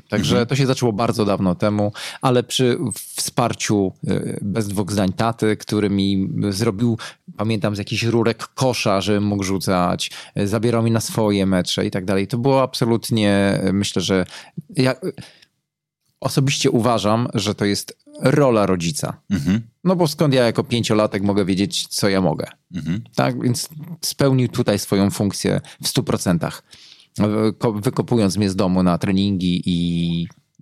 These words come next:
Speaker 1: wspierając w tym, bo to ja nie musiałem tego robić. To nie było tak, że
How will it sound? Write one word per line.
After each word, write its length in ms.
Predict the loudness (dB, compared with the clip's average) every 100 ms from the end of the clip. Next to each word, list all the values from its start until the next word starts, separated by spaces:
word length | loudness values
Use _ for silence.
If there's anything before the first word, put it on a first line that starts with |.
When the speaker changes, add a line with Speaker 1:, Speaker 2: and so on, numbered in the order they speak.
| -8
Speaker 1:
wspierając 580 | -4 0 2 4 2 0
w 40 |
tym, 180 | -2 0
bo 80 | 0
to 100 | 0
ja 100 | 2
nie 100 | 2
musiałem 240 | 2 2
tego 200 | 2 2
robić. 280 | 2 0 -2
To 100 | -2
nie 100 | -2
było 220 | 0 0
tak, 180 | 0 0
że 220 | 0 0